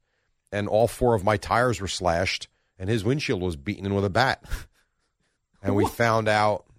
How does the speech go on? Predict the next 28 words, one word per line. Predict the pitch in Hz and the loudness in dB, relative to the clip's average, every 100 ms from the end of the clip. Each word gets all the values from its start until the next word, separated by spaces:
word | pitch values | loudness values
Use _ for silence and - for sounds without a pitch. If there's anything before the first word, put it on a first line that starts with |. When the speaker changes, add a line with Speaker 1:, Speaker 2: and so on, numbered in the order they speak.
| - | -4
Speaker 1:
that | 113 | -2
was | 113 | 0
when | 123 | 0
we | 123 | 2
were | 139 | 0
in | |
Astoria. | 127 - 120 104 117 | -2 0 2 2 2
I've | 143 | 0
told | - 135 | -2 -2
you | 98 | -2
this | 85 | -6
before. | - 92 202 - | -6 -4 0 0
Speaker 2:
Yeah, | 180 160 131 _ _ _ _ - | 0 -2 -8 _ _ _ _ -14
yeah. | 180 _ | -14 _
Speaker 1:
And | 101 101 | -8 -6
then | 98 | -6
the | |
cops | - 95 107 - | -2 0 0 -4
came, | 101 85 90 85 _ _ _ | -4 -4 -4 -10 _ _ _
and | 95 98 | -6 -2
they | 95 | -2
basically | 98 98 - 101 | 0 -2 -4 -6
said | 95 98 87 | -4 -6 -4
there | 95 | -4
was | 92 | -2
a | 98 | -4
gang | 80 101 127 120 | -2 -2 0 -2
fight | 87 71 | -2 -4